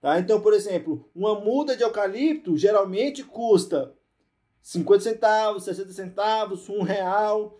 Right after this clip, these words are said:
tá? Mais caro aí é um real. Dependendo do viver, você pode encontrar mais caro, mas aí já não é tão vantajoso, tá? Você pode po-, procurar melhor aí que até um real vocês encontram,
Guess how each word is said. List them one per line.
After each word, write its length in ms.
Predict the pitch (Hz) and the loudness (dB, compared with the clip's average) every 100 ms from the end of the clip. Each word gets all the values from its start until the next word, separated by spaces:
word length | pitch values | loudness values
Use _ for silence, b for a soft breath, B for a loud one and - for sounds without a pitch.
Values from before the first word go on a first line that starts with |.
| _ | _
tá? 180 | - 170 | -4 -4
Mais 380 | 185 185 233 233 | -2 -2 -2 -4
caro 360 | - 202 214 214 | -6 -2 0 0
aí 440 | 190 214 254 - b b | -2 -4 -12 -14 b b
é 160 | 165 | -2
um 100 | 196 | 0
real. 480 | 208 240 233 202 165 | -2 -2 0 2 2
Dependendo 680 | 135 131 160 180 165 196 208 | -2 -8 -6 -4 -2 -4 -4
do 60 | |
viver, 200 | 202 180 | -6 -6
você 60 | 190 | -6
pode 180 | 220 220 | -6 -6
encontrar 240 | 254 - | -6 -4
mais 160 | 233 - | -4 -4
caro, 320 | 233 196 160 | -2 0 0
mas 240 | 165 180 | -2 -2
aí 380 | 185 185 214 - B B | -2 -2 -4 -10 B B
já 440 | 143 165 185 208 202 170 | 0 2 4 2 -4 -12
não 300 | 185 202 214 | -8 -2 0
é 80 | 220 | -2
tão 540 | 220 196 202 233 247 | -2 -2 0 -2 -4
vantajoso, 760 | 226 226 262 247 214 165 - _ _ _ | -8 -4 -4 2 4 4 -2 _ _ _
tá? 260 | 147 156 | -2 -2
Você 120 | 180 - | -2 -6
pode 220 | 180 175 | -6 -6
po-, 240 | - 214 | 2 2
procurar 440 | 208 208 196 196 190 | 2 0 0 -2 -2
melhor 340 | 196 190 190 | -2 -2 0
aí 180 | 170 190 | 0 0
que 100 | 214 | -2
até 220 | 208 196 | -4 -4
um 60 | 202 | -4
real 280 | 202 180 190 | -4 -4 -2
vocês 220 | 202 208 | -4 -4
encontram, 500 | 247 233 208 175 | -8 -2 -2 -2